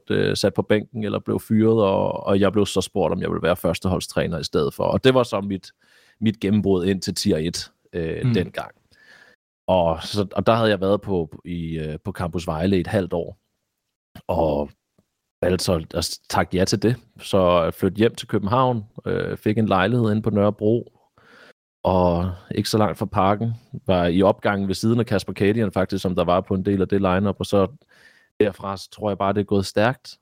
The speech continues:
Speaker 1: Øh, altså, der, det gik jo, det gik jo et år, det gik rigtig godt lige i starten i North,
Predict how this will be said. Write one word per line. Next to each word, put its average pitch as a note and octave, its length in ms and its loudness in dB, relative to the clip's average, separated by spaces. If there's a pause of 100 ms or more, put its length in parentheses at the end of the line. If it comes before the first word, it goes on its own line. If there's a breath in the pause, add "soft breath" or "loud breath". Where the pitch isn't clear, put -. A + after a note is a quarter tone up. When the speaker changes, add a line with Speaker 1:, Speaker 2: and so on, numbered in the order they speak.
(160)
Speaker 1:
Øh, F#2+ 560 4 (100)
altså, - 200 -2
der, G#2+ 220 2 (220)
det G#2+ 120 -4
gik A#2 240 0
jo, G#2+ 140 4 (160)
det G#2+ 100 -4
gik A#2 180 -2
jo C3 40 2
et - 100 2
år, B2 220 4
det A2 100 -2
gik A#2 180 -2
rigtig G#2+ 240 0
godt G2 180 2
lige F#2+ 100 -2
i - 20 -4
starten B2 400 2
i A2+ 40 -4
North, A#2 420 0